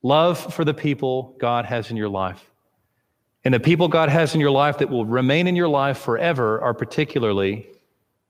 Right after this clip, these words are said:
those in Christ, your Christian friendships. Which brings me to point number three, which may surprise some of us, but the scriptures are replete with examples that your Christian relationships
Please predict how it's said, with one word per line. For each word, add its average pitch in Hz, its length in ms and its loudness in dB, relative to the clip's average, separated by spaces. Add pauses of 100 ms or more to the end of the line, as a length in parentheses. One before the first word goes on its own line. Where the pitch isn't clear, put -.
(340)
those 120 180 2
in 120 60 2
Christ, - 540 -2 (1080)
your 117 120 0
Christian 147 380 2
friendships. 104 680 -2 (2000)
Which 139 140 2
brings 170 220 4
me 175 100 4
to 151 100 6 (100)
point 170 280 2
number 135 260 2
three, 156 400 2
which - 360 -4 (160)
may 180 140 4
surprise 175 480 2
some 156 180 0
of 131 100 0
us, 139 220 0
but - 600 -4
the 143 80 2
scriptures 175 460 0
are 147 120 2
replete 135 480 -2
with 151 260 -2
examples 135 720 -2
that 123 380 -2 (340)
your 135 180 0
Christian 175 640 -2
relationships 151 1160 -2